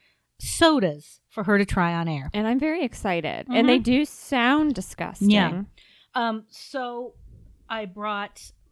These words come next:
Speaker 1: this is Gross Gus. And if any of you live in, uh, Columbus, Ohio, Rocket Fizz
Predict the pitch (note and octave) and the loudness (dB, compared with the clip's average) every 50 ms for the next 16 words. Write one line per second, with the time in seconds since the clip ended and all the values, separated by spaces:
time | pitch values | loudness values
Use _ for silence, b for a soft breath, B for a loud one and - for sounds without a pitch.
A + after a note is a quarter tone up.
0 | _ - G#3 B3+ B3 - G#3+ F3 F3+ F3 E3 - F#3+ G#3+ A#3 C#4 D4+ - - - | _ -10 -8 -8 -6 -6 -6 -8 -8 -6 -2 2 4 6 6 6 4 2 -2 -4
1 | - G3 F#3 F3 F#3+ G3+ F3+ D3+ - - - - - - - b b b b b | -6 -10 -8 -2 0 0 0 0 -2 -6 -12 -12 -12 -14 -16 b b b b b
2 | b b b b B3 A3 G#3+ G#3+ G#3+ - D4 D#4 E4+ E4 D#4+ C#4+ D4 D4 C#4+ C#4 | b b b b -2 -2 0 -2 -2 -4 -6 -6 -6 -6 -6 -8 -8 -10 -10 -8
3 | B3+ B3 A#3+ A#3+ B3 A#3+ A#3+ B3 - A#3 A3 G#3+ G#3+ G#3 G#3 G3+ G3+ G3 G3+ G#3 | -6 -4 -4 -4 -4 -6 -8 -8 -6 -4 -4 -4 -4 -4 -6 -6 -6 -6 -8 -8
4 | A3 - G3+ F#3+ F3+ - - A3+ G#3+ G#3+ A3+ A#3 A#3+ - - A3+ G3 A#3 A3+ A3 | -8 -8 -8 -8 -8 -8 -10 -8 -8 -6 -6 -8 -10 -10 -10 -8 -4 -4 -2 -2
5 | A3+ A3+ A#3 B3 B3+ C4 C4+ C4 - _ - F3 F#3+ G3+ G3 - A#3 _ - - | -2 -4 -6 -6 -6 -8 -8 -10 -12 _ -4 -2 -2 -2 -2 -4 -12 _ -6 -6
6 | B3+ B3+ C4 D4 D#4+ - - - | -4 -4 -4 -8 -10 -12 -16 -20